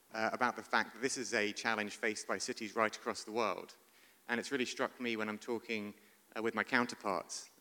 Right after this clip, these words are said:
uh, in other cities around the world, uh, how many things in common we have and how many of the same pressures and challenges, um, overlap. Um, we had the Mayor of Barcelona, uh, visiting, uh, with us in City Hall recently, Ada Colau,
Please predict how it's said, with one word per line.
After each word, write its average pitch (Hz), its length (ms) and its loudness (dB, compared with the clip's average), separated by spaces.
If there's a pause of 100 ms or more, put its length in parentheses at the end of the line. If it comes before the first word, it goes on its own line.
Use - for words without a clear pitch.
(320)
uh, 104 240 -2
in 110 100 0
other 107 180 2
cities 104 460 -2 (180)
around 113 260 4
the 107 80 -4
world, 95 420 2 (520)
uh, - 120 -10
how 123 200 2
many 110 360 0 (120)
things 110 240 -4
in 110 80 -6
common 113 260 -2
we 110 120 -2
have 131 240 0 (200)
and 101 100 -10
how 110 140 4
many 107 220 2
of - 60 -4
the 113 80 -4
same 107 220 2
pressures 104 560 0
and 110 80 -6
challenges, 104 760 0 (320)
um, 110 120 -6
overlap. 110 500 2 (360)
Um, 110 120 -4
we 117 100 -2
had 123 100 0
the 120 80 -4
Mayor 113 200 6
of - 80 -4
Barcelona, 110 680 2 (420)
uh, 110 100 0
visiting, 101 640 -2
uh, 104 220 2
with 110 120 -2
us 101 180 0
in 110 60 -6
City - 260 -2
Hall 110 180 2
recently, 98 560 -2
Ada 107 240 2
Colau, 95 440 0